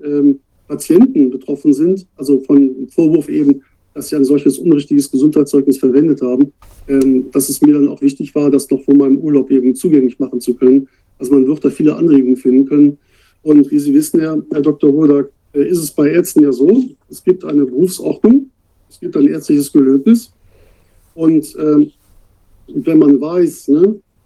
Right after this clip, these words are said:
äh, Artikel sieben des Internationalen Pakts über bürgerliche Rechte, äh, und Freiheiten, äh, Artikel sieben eben, ne, äh,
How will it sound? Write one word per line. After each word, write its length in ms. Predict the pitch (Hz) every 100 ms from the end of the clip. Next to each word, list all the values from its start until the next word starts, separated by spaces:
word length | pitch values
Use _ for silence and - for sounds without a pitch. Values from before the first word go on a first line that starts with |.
| _ _
äh, 300 | 147 147 139 135 - -
Artikel 340 | - 151 147
sieben 300 | 120 156 196
des 140 | 160 180
Internationalen 500 | 165 151 - 143 151
Pakts 260 | 175 -
über 180 | 143 143
bürgerliche 480 | 131 156 156 - 131
Rechte, 400 | 135 135 208 214 _ _ _ _ _ _
äh, 140 | 147
und 120 | 151 -
Freiheiten, 680 | 170 175 135 135 190 220 - _ _ _
äh, 240 | 147 143 143 -
Artikel 280 | - - 139
sieben 320 | 127 165 196
eben, 280 | 151 160 147
ne, 200 | 151 190 - _ -
äh, 180 | 147